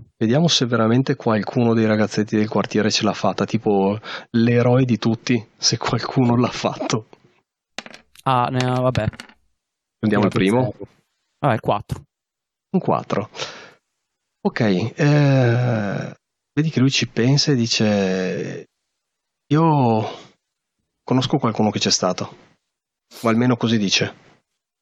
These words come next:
Speaker 1: però non è più
Speaker 2: Eh,
Speaker 1: qui."
Speaker 2: al-, al-, allunga l'orecchio come se non ci sentisse. "E dove, dove?"
Speaker 1: E ti guarda come per dire: "Non lo so, è andato via."
Speaker 2: Eh, i-,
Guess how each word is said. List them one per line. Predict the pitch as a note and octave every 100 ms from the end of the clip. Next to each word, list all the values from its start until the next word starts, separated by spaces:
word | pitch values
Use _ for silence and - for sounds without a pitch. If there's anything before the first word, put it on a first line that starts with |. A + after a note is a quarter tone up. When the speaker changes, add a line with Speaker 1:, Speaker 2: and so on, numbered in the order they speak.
| _ _
Speaker 1:
però | A#2+ C3+
non | C#3+ A2+
è |
più | B2+ B2
Speaker 2:
Eh, |
Speaker 1:
qui." | G2 - - - _ _ _ _ _ _ _
Speaker 2:
al-, | B2+
al-, | B2+ C3+ B2+
allunga | C#3+ C#3 D3 C#3+
l'orecchio | C3+ C#3 C#3+ - B2+
come | C3 B2+
se | -
non | B2+ B2
ci | -
sentisse. | B2 B2 - D3+ D3 - C3 A#2+
"E | - E3+
dove, | D#3+ D3+ A#2 A#2
dove?" | B2+ D#3+ B2 G#2+ G2+ A2+ - _ _ _ _ _ _ _ _
Speaker 1:
E | B2+
ti | B2+
guarda | A#2 A2
come | A2+ A2+
per | G#2+ G#2
dire: | G2+ F#2+ F2+ - - _ _
"Non | G#2+
lo | G#2
so, | A2+ G2 - _ _
è |
andato | G2+ F#2 -
via." | G#2 G2+ - - - _ _ _ _ _ _ _ _
Speaker 2:
Eh, | A#2+ A#2+ A#2 A#2 -
i-, | C#3+